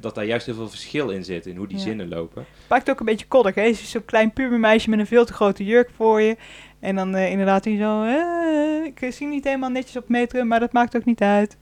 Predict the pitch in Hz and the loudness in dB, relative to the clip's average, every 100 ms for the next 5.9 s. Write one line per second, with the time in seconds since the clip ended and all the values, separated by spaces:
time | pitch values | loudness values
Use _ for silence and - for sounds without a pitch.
0 | - 120 - - - - 175 190 185 160 | -2 -2 -2 -6 -20 -2 0 2 0 -2
1 | 185 151 131 151 139 160 143 127 135 131 | -4 -2 0 2 4 4 4 -2 0 2
2 | 123 123 123 120 120 117 117 131 117 113 | 2 2 2 2 0 0 2 2 4 2
3 | 110 - _ _ - 98 98 98 101 104 | 0 -8 _ _ -6 -2 -2 -2 -2 0
4 | 107 104 101 - 185 127 143 - - 117 | 0 2 2 2 0 -2 -2 -8 -6 -2
5 | 113 117 202 196 - 120 123 - | 0 2 2 0 -2 -2 -2 -2